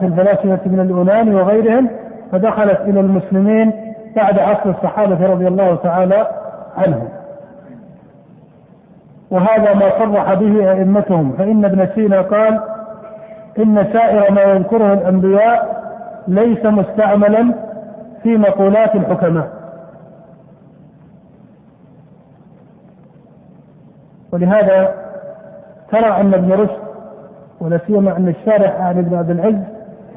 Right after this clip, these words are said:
ذكر ذم ابن رشد التأويل، هو لم يذم التأويل لكونه سلفيا أو مفضلا لطريقة السلف، وإنما يذم التأويل لكون التأويل عنده ممتنعا، وكما قال ابن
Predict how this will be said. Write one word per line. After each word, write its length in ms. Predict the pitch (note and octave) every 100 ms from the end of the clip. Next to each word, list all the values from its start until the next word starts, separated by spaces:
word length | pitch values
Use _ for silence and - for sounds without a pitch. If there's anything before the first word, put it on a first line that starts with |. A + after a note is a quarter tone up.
| A3+
ذكر 380 | A#3 A3+ G3+
ذم 300 | F#3 A3+ A#3+ A#3 - -
ابن 260 | G3 G3 A3
رشد 200 | - G#3
التأويل، 600 | F#3 - F#3 F#3+ E3+ B2 - - - - - - - - - - -
هو 80 | G3+
لم 220 | A#3+ A#3+
يذم 300 | A#3 A3 A3+
التأويل 640 | A3 - F#3+ G#3+ A#3+ B3 A#3+ G3+
لكونه 440 | - A#3 G#3+ G3+ -
سلفيا 520 | F#3+ - G#3+ F3+ A#2+ - - - - - - G3
أو 60 |
مفضلا 560 | G#3 F#3 A3 G#3 G#3+ G#3
لطريقة 380 | G3 G#3 G#3+ G3
السلف، 420 | G3 - G#3+ G3+ - - - - - - - - - - -
وإنما 440 | G3 B3 B3+ A#3+
يذم 420 | A3+ A3 A3+ B3+ A3+
التأويل 680 | A3 A3 G3 A#3 B3+ A#3+
لكون 300 | A3+ A#3+ B3
التأويل 460 | A3 A3+ G#3+ A#3 A3+
عنده 280 | A#3+ A#3 G#3
ممتنعا، 680 | G#3 G3+ B3 B3 G3 C3+ A2+ - - - - - - - -
وكما 280 | - G#3 G#3
قال 240 | G3+ A#3 A#3+
ابن 220 | G#3